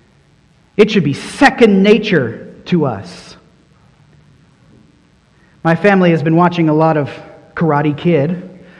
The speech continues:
over the last little while. <clears throat> And there's that scene in The Karate Kid where Daniel is told to wax the cars. That's like a, an iconic scene, right? You're waxing the car. And he's putting the wax on the car,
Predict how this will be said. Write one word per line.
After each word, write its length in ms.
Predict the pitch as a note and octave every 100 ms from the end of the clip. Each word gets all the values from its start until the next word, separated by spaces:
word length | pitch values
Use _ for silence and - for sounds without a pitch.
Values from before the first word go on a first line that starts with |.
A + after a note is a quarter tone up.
| - D3+
over 200 | D3 C#3
the 80 |
last 520 | C3 C3+ C#3 - - - - - -
little 180 | C#3+ B2
while. 480 | A#2 A#2 F3 F3 -
<clears throat> 60 | G#3+ D#3 C3 - - - _ _ _ _ _ - - _ _ _ D#3+
And 280 | D3 D3
there's 180 | D#3 C#3+
that 180 | D3+ D3
scene 300 | - B3 F#3
in 140 | D#3+
The 80 | D3
Karate 340 | D#3 D3 C#3+ C#3
Kid 200 | D#3+ D#3+
where 500 | D3 C3 - - -
Daniel 320 | F3 F3 D#3+
is 140 | C#3+
told 340 | - F#3 D#3+ C#3+
to 80 | C#3
wax 320 | D#3 D3 -
the 80 | C#3
cars. 300 | D#3 B2 D#3+
That's 180 | F3
like 140 | D3+ B2+
a, 200 | A2+ A2 - -
an 100 | A#2
iconic 520 | A#2 A#2+ D3 C3 A#2
scene, 320 | - D3 A2+
right? 240 | G#2+ D3+ D#3 B2+
You're 120 | G#2+
waxing 440 | C3 D3 - D3
the 80 | C3+
car. 320 | - A2 F2
And 880 | - _ - - - _ _ _ -
he's 100 | G2
putting 220 | - -
the 60 | E3+
wax 320 | E3+ D#3+ -
on 160 | D#3 D3+
the 60 |
car, 500 | D3 D3+ C#3+ C3+ -